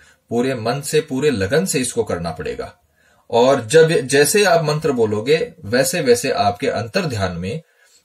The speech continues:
उस व्यक्ति की फोटो चलनी चाहिए, यानी उसका चेहरा आपके अंतर ध्यान में चलना चाहिए। जितना आप उसका चेहरा अंतर ध्यान में रखोगे, उतना बहुत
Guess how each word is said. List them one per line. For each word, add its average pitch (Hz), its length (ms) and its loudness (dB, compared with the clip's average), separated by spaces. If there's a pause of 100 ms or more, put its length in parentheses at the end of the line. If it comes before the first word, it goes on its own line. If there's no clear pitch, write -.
(100)
उस 165 200 -2
व्यक्ति 110 440 -2
की 131 380 -6 (480)
फोटो 180 260 2
चलनी 92 300 -2
चाहिए, 87 340 -8
यानी 135 280 0
उसका 156 260 -2
चेहरा 156 380 2
आपके 143 220 0
अंतर 127 220 0
ध्यान 101 240 -2
में 104 120 -6
चलना 85 300 -6
चाहिए। 87 280 -10
जितना 139 420 -4
आप 143 420 2
उसका 139 240 0
चेहरा 117 360 0
अंतर 120 240 0
ध्यान 107 340 -2
में - 100 -2
रखोगे, - 520 0 (280)
उतना 160 460 4
बहुत 113 460 -2